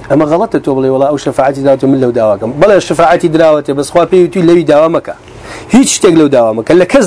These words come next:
داوا مەکە، لە هیچ بەشەرێک، مادام شتیا لە دەسەڵاتان نەبێت. پاشان ئەڵێن،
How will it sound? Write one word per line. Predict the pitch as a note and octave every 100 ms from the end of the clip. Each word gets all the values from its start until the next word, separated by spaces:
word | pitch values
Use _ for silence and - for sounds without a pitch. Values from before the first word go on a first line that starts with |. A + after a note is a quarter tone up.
| F3
داوا | D3+ C3
مەکە، | B2 C#3+ D#3+
لە | F3
هیچ | C4+ F3+
بەشەرێک، | E3 D3 F#3+ F3+ - - - -
مادام | D3+ D3+ D#3+ D3+
شتیا | - D3+ C3+
لە | B2
دەسەڵاتان | - C3 B2+ B2 G#2
نەبێت. | F2+ - - - - - - - - - - - - - - - - - - - - - - -
پاشان | F#3+ E3+ C#3+
ئەڵێن، | C3+ D3+